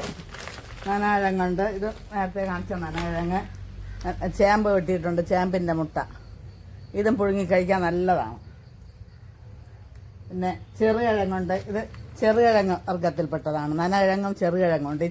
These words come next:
ചെറുതായിട്ടുള്ളത് ഇത് നല്ല ടേസ്റ്റുള്ള കിഴങ്ങാണ്. ഇത് ചെറുകിഴങ്ങ്. ഇങ്ങനെ എല്ലാ ധാന്യങ്ങളും വെട്ടിയെടുത്തിട്ടുണ്ട്. ഇപ്പോൾ കാർത്തികയായിട്ട്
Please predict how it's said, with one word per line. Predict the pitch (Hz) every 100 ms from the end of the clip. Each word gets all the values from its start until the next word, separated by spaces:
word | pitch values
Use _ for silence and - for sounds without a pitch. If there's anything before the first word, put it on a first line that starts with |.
| 185
ചെറുതായിട്ടുള്ളത് | 170 190 196 190 175 175 196 302 - _
ഇത് | 180 190
നല്ല | 202 220 220
ടേസ്റ്റുള്ള | 196 196 202 190 175
കിഴങ്ങാണ്. | 156 160 143 135 -
ഇത് | 185 190
ചെറുകിഴങ്ങ്. | 180 185 143 131 131 - _ _ - - _ _ _ _
ഇങ്ങനെ | 185 190 202 196
എല്ലാ | 190 208 214 190
ധാന്യങ്ങളും | 190 196 196 208 190
വെട്ടിയെടുത്തിട്ടുണ്ട്. | 170 185 147 - 143 156 226 - - - - - - - - - - - - - - - - - - - - -
ഇപ്പോൾ | - 185 196 -
കാർത്തികയായിട്ട് | 175 180 185 190 185 165